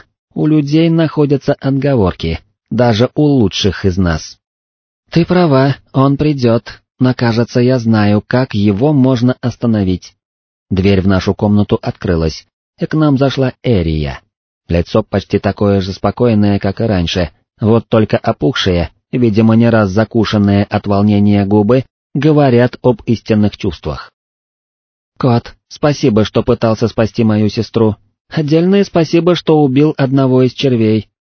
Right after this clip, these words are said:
но теперь тебе лучше уйти». Ничего себе, так вежливо и с уважением меня ещё ни разу не посылали.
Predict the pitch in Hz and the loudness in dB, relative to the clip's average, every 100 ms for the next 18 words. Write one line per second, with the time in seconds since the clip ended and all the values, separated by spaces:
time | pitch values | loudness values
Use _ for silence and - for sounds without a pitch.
0 | - 131 123 139 123 151 139 156 143 139 | -4 0 2 0 0 0 0 0 0 2
1 | 139 - - 143 135 - 78 - _ _ | 0 0 0 0 -2 -2 -6 -8 _ _
2 | _ _ _ _ _ - 90 80 80 95 | _ _ _ _ _ -4 -2 0 0 0
3 | 113 143 147 131 - _ _ - 113 113 | 0 0 2 0 -6 _ _ -2 -2 0
4 | 101 117 107 123 117 113 120 - - 110 | 2 2 2 2 2 0 -4 -4 -2 0
5 | 110 104 117 110 110 110 117 123 123 120 | 0 2 2 2 2 2 4 4 4 2
6 | 113 113 135 127 127 143 135 101 92 101 | 0 0 2 2 2 2 2 0 0 0
7 | 101 107 104 123 110 82 71 | 0 -4 -4 -2 -2 -2 -6